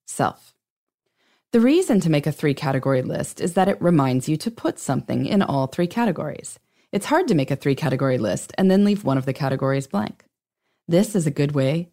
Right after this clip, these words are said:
to nudge yourself to have a more balanced life. Anyway, the relationship category might naturally focus on your spouse or your kids.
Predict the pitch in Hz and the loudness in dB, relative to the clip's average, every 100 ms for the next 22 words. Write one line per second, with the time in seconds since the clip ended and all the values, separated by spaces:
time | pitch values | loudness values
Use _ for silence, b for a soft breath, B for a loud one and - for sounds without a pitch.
0 | - 143 143 156 165 - 202 208 _ - | -2 2 2 2 -2 -2 -4 -6 _ -10
1 | 147 147 147 135 127 131 - 165 - - | -6 -4 -2 0 0 -2 -4 -6 -10 -6
2 | 135 123 - _ _ _ _ _ _ _ | -4 -4 -10 _ _ _ _ _ _ _
3 | _ _ - 359 254 147 143 170 247 302 | _ _ 0 4 4 4 2 2 4 2
4 | 349 359 277 233 - 143 139 135 135 139 | 2 0 0 -4 -4 -2 -2 0 0 2
5 | 143 - - 170 185 - 143 123 - 131 | 0 0 2 2 2 0 -2 -2 -2 -4
6 | 139 - 131 131 - 139 - - 110 - | -4 -2 -2 -2 -2 -4 -4 -4 -8 -6
7 | 147 - - - | -6 -6 -12 -18